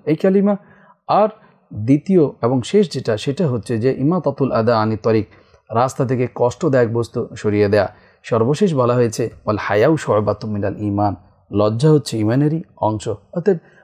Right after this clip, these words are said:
আসলেই আমরা যদি সৃষ্টির জন্য কল্যাণ করি এবং রব্বুল আলামিনের সন্তুষ্টির জন্য ভালো কাজ করি, তাহলে কাজগুলো আমাদের কাছ থেকে সাদাকা হিসেবে কিন্তু গ্রহণ করা হয়ে থাকে।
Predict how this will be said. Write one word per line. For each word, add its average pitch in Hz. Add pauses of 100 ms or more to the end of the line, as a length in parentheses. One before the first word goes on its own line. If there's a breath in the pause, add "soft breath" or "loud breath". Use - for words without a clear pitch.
(100)
আসলেই 165 (100)
আমরা 175
যদি 143
সৃষ্টির 160
জন্য 143
কল্যাণ 123
করি 175 (380 soft breath)
এবং 151
রব্বুল 127
আলামিনের 131
সন্তুষ্টির 143
জন্য 117
ভালো 107
কাজ 101
করি, 135 (300 soft breath)
তাহলে 117
কাজগুলো 113
আমাদের 104
কাছ -
থেকে 113
সাদাকা 101
হিসেবে 127
কিন্তু 110 (220)
গ্রহণ 165
করা 117
হয়ে 117
থাকে। 123